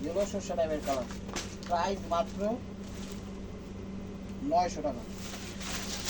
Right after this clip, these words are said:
এটা হলো আঁচলটা, এটা হলো আঁচলটা। বারবার বলছি, ভিডিওটা দেখার সাথে সাথে নক দিয়ে, না হলে কিন্তু পাবেন না প্রত্যেকটা শাড়ি এক পিস করে, ঠিক আছে? অনেক সুন্দর মিনাকারি করছে, খুব সুন্দরভাবে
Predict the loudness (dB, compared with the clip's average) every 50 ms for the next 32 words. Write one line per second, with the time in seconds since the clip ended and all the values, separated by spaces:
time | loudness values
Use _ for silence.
0 | 4 4 4 0 -2 -4 -2 0 0 0 0 -2 -4 -4 -2 -2 -2 -2 -4 -4
1 | -4 -6 -6 -6 -6 -6 -6 -6 -6 -6 -8 -8 -8 -8 -8 -8 -8 -8 -8 -8
2 | -8 -6 -6 -6 -6 -6 -6 -6 -6 -6 -6 -6 -6 -6 -6 -6 -4 0 2 2
3 | 2 2 0 -2 -2 -2 -2 -4 -4 -6 -6 -8 -8 -6 -6 -6 -6 -6 -6 -6
4 | -6 -4 -2 0 0 0 0 0 -2 -4 -4 -4 -4 -6 -6 -6 -6 -6 -6 -6
5 | -6 -6 -6 -6 -8 -8 -6 0 4 8 8 10 12 12 10 10 10 8 6 4
6 | 4 0 0 0 0 2 2 2 4 4 4 4 4 2 2 2 0 0 -2 -4
7 | -4 -2 0 0 0 0 0 0 2 2 4 6 6 6 4 2 -2 -4 -6 0
8 | 4 4 6 6 6 4 2 2 2 0 0 -2 -6 -6 -6 -6 -4 -4 -4 -2
9 | 2 2 2 2 0 -2 -4 -4 -4 -4 -4 -6 -6 -6 -6 -6 -6 -6 -4 -6
10 | -6 -6 -6 -6 -6 -6 -6 -4 -2 -2 -2 -2 -2 -4 -6 -6 -6 -6 -8 -8
11 | -8 -8 -8 -8 -6 -6 -4 -4 -2 -2 -2 -2 -2 0 0 2 4 4 4 6
12 | 6 6 6 6 6 4 2 2 0 -2 -4 -4 -2 -2 -4 -2 -2 -4 -4 -4
13 | -4 -4 -2 0 2 2 2 2